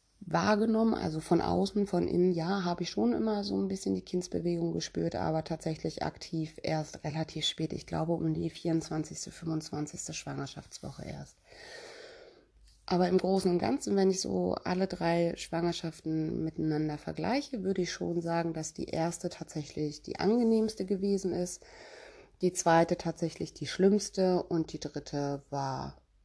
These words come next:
ja, auch nicht schlimm, also bis auf halt die Übelkeit. <laughs>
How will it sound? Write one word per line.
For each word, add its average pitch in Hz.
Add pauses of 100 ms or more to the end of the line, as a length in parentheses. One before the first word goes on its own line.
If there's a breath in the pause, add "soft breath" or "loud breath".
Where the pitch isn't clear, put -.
(380)
ja, 139 (920)
auch 143
nicht 151
schlimm, 143
also 151 (520)
bis -
auf -
halt 156
die 156
Übelkeit. 160
<laughs> 233